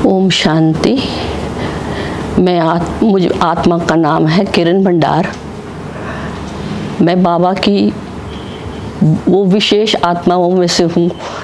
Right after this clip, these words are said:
जिसे भरपूर बाबा का प्यार मिल रहा है। मेरे साथ जो हादसे हुए हैं, उससे पहले मैं अपना थोड़ा परिचय दूंगी कि भक्ति मार्ग में इतनी भक्ति की है, इतनी भक्ति की है कि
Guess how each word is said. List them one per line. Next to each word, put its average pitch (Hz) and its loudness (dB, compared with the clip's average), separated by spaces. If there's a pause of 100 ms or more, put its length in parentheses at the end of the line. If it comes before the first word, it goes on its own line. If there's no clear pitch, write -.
(120)
जिसे 180 2
भरपूर 202 2
बाबा 170 4
का 160 0
प्यार 156 2
मिल 139 4
रहा 147 2
है। 143 -4 (920)
मेरे 196 4
साथ 208 2
जो 208 2
हादसे 196 2
हुए 208 2
हैं, 202 0 (320)
उससे 214 2
पहले 208 2
मैं 208 2
अपना 185 0
थोड़ा 185 0
परिचय 185 2
दूंगी 175 2 (400)
कि 220 2
भक्ति 190 0
मार्ग 214 2
में 202 0
इतनी 208 0
भक्ति 208 -2
की 190 0
है, 175 -4 (160)
इतनी 220 -2
भक्ति 220 -4
की 208 -4
है 185 -6 (360)
कि 208 -4